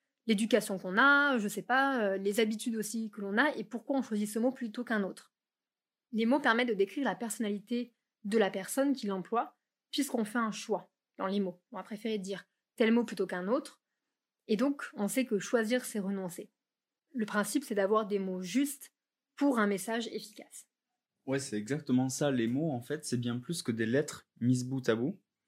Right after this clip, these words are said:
Speaker 2: On peut leur donner la forme qu'on veut. Un mot, ça peut très bien se transformer en un poignard pour blesser une autre personne,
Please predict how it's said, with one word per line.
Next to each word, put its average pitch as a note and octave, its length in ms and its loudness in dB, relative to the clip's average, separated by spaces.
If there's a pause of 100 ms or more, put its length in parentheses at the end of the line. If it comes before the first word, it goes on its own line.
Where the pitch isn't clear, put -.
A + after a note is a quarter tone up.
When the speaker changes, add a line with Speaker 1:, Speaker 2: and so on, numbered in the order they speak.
(400)
Speaker 2:
On B2 120 6
peut F#3 120 4
leur D#3 140 6
donner C3+ 200 2
la B2 120 0
forme D3 400 -2
qu'on C3 180 0
veut. C3 280 -2 (220)
Un G#2 180 -2
mot, B2 440 2
ça - 220 -8
peut A2+ 140 -4
très - 180 0
bien C3+ 180 2
se C3+ 120 -6
transformer B2 640 0
en A2 180 -2
un A2 120 -2
poignard C3 540 2 (160)
pour G#2+ 140 -2
blesser C3+ 400 2
une B2 80 4
autre A2+ 120 -2
personne, C#3+ 500 -2